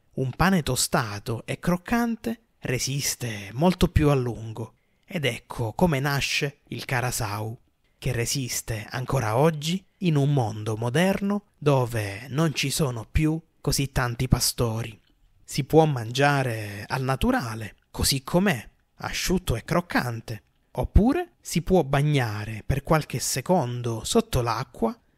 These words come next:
per farlo diventare più morbido. Una volta, a casa di amici sardi, ho mangiato delle lasagne vegetali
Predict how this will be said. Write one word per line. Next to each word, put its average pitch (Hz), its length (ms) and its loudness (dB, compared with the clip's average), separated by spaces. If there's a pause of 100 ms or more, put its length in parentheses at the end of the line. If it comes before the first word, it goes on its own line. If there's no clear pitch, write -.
per 339 180 2
farlo 117 420 -2
diventare 180 640 2
più 156 220 4
morbido. 120 680 -4 (600)
Una 147 180 6
volta, 110 520 -4 (120)
a 113 160 -4
casa 131 360 2
di 123 140 -4
amici 131 380 0
sardi, 190 520 0 (280)
ho 202 80 6
mangiato 135 760 0
delle 127 300 0
lasagne 120 720 -2
vegetali 170 760 -2